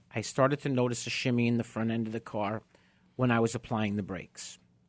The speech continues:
Took the car in to have the vehicle serviced. They didn't say anything. They told me this, they told me that, and they kinda blamed it on me riding the brakes coming down the hill. Okay.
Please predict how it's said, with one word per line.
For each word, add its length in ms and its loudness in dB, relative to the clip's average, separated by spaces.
Took 200 4
the 60 4
car 360 10
in 100 4
to 60 2
have 240 2
the 80 0
vehicle 400 -2
serviced. 640 -10
They 80 0
didn't 220 0
say 200 6
anything. 420 4
They 120 4
told 240 4
me 100 4
this, 260 8
they 120 0
told 240 0
me 120 -2
that, 300 8
and 100 -2
they 80 -2
kinda 360 0
blamed 420 0
it 140 -2
on 400 2
me 300 8
riding 600 8
the 60 4
brakes 540 2
coming 340 -2
down 280 -2
the 60 -8
hill. 260 -10
Okay. 320 -2